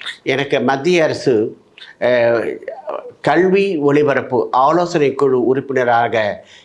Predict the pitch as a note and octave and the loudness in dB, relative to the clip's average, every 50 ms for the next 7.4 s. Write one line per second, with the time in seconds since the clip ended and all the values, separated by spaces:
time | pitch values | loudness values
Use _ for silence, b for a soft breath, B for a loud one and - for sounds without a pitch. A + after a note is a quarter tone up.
0 | B B - - B2+ C#3 C#3 C#3+ C#3+ D3+ D3 D3 C#3 B2 B2+ A#2+ A#2 A2 A2 G2+ | B B -4 0 0 0 0 0 -2 -2 0 0 0 2 2 2 2 2 2 0
1 | G2+ G2 - - - - - E2 F2 F#2+ A#2 A#2 A2 A2 G#2+ G#2+ G#2 E2+ A2+ C3 | 0 -2 -2 -4 -6 -8 -8 -6 -6 -4 -2 -2 -2 -2 -4 -4 -6 -2 -2 0
2 | D3 D3+ D3 D#3 C3+ - C#3+ B2+ A2+ A2+ - C#3 C3 C#3+ D#3+ D#3 C#3+ C3 B2+ B2 | 0 0 0 -2 -2 0 0 -2 -4 -4 -4 -2 0 0 2 2 2 2 2 0
3 | A#2 A2 A#2+ B2 C3 C3 C3 C3 A2+ - - G2+ G2 F#2+ F#2 F2+ F2 E2+ D2 - | 2 2 2 2 0 0 0 -2 -4 -4 -2 -2 -2 -2 -2 -4 -6 -8 -12 -12
4 | _ _ B B B B B B B B B - - C3+ C#3+ D3 D3+ D3 D3 D3+ | _ _ B B B B B B B B B -2 0 2 2 2 2 2 0 0
5 | E3 E3+ E3+ E3 F3 E3+ D#3 C#3+ B2+ B2 C#3 D3 D3 D#3 D3 D#3 D#3 D3 C#3+ C3+ | 0 -2 -2 -4 -4 -2 0 0 0 0 0 0 0 0 0 0 0 0 2 0
6 | B2 G#2+ F#2+ - - - - - D#3 D3+ D3 E3 C#3+ D3 C3+ B2+ B2 A#2+ A#2+ - | 0 -2 -4 -10 -16 -12 -6 -4 -2 -2 -2 -2 0 0 2 2 0 0 -4 -6
7 | - D3 D#3+ D#3+ D#3 - - | -6 -4 -2 -2 -4 -4 -8